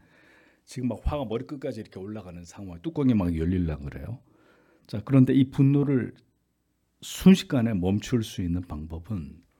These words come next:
나를 분노하게 하는 그 장소나 사람으로부터 신속히 벗어나서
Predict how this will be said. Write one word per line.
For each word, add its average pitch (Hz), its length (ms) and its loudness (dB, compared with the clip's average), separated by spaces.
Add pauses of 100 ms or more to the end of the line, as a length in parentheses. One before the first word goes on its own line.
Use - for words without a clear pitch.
(360)
나를 117 360 -2
분노하게 123 560 0
하는 101 240 -8
그 98 100 -12
장소나 92 560 -8
사람으로부터 110 920 -4
신속히 - 520 2
벗어나서 - 760 -4